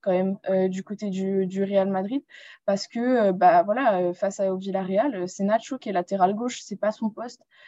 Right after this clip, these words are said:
c'est Lucas Vazquez latéral droit, c'est pas son poste non plus. Euh, donc en fait, euh, on se rend compte que, ben, on a un effectif qui est vieillissant et qui peut, qui ne peut plus assurer de jouer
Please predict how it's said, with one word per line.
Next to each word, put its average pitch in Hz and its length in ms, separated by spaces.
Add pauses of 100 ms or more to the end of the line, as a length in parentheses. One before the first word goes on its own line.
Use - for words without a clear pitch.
(120)
c'est - 180
Lucas 208 280
Vazquez 208 420
latéral 190 400
droit, 202 180
c'est 214 220
pas - 120
son 202 180
poste - 260
non 196 100
plus. 226 240 (460)
Euh, 185 400
donc 214 220
en 226 40
fait, 254 220
euh, 196 240
on 202 80
se - 60
rend 208 100
compte 233 180
que, 220 100
ben, 170 320 (160)
on 202 200
a 202 40
un 233 140
effectif 208 460
qui - 100
est 196 40
vieillissant 208 680
et 190 140
qui - 180 (140)
peut, 254 360
qui - 120
ne 214 80
peut 247 160
plus 277 220
assurer 208 440
de 185 200
jouer 202 380